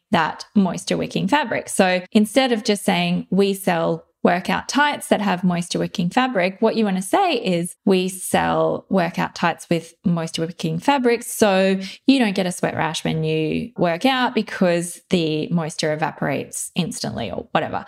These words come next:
So when you're starting to bring in the dream type pieces of content, you also want to start to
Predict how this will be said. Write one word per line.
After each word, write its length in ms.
So 600
when 280
you're 160
starting 520
to 520
bring 400
in 420
the 100
dream 520
type 400
pieces 440
of 160
content, 760
you 180
also 320
want 280
to 260
start 560
to 280